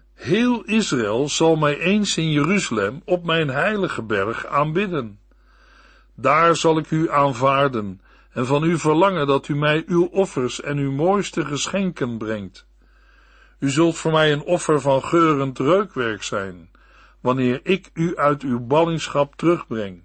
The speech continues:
En de volken zullen zien wat een grote verandering heeft plaatsgehad in uw harten. Op die dag, wanneer ik u naar het land heb gebracht dat ik uw vaders beloofde, zult u erkennen dat ik de Heere ben.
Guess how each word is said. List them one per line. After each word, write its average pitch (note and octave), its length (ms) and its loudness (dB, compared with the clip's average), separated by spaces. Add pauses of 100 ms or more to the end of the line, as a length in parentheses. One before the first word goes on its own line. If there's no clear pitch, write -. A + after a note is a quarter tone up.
(640)
En G#2 160 -8
de A2+ 120 -6
volken G3+ 500 0
zullen F3 300 0
zien D3 420 -4 (320)
wat B2 160 0
een D3 140 2
grote G3 500 2
verandering D#3+ 720 0
heeft B2 340 -2
plaatsgehad C3+ 800 -2
in C3+ 180 -10
uw B2 160 -4
harten. A#2 540 -8 (840)
Op A#2 240 -8
die F#3 200 0
dag, E3 460 0 (420)
wanneer D3 420 2
ik C#3+ 140 -4
u D#3 100 2
naar C#3 200 2
het B2 140 0
land F3+ 320 2
heb E3 200 0
gebracht C#3 540 0
dat C3+ 160 -2
ik B2+ 140 -6
uw B2 140 -2
vaders C#3+ 540 -2
beloofde, B2 640 0 (560)
zult C3 440 -2
u G3+ 240 -2
erkennen D#3 580 0
dat G#2+ 260 -4
ik D3 320 -8
de B2+ 120 0
Heere C#3+ 320 0
ben. F#2 300 -12